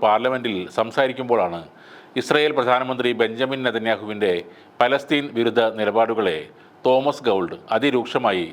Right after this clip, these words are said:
വിമർശിച്ചത്. ഇസ്രായേലിൻ്റെ വംശഹത്യ നിലപാട് ക്രൂരവും മനുഷ്യത്വ വിരുദ്ധവുമാണ്. രാജ്യം പിടിച്ചെടുക്കാനുള്ള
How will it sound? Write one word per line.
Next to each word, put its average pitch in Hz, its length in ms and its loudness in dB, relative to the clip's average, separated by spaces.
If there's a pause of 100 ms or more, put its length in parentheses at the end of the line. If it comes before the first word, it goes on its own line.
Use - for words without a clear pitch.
വിമർശിച്ചത്. 92 480 -6 (720)
ഇസ്രായേലിൻ്റെ 196 580 2
വംശഹത്യ 180 500 2 (120)
നിലപാട് 135 300 4 (120)
ക്രൂരവും 131 420 2 (140)
മനുഷ്യത്വ 123 560 0
വിരുദ്ധവുമാണ്. 113 640 0 (640)
രാജ്യം 143 400 4
പിടിച്ചെടുക്കാനുള്ള 131 680 2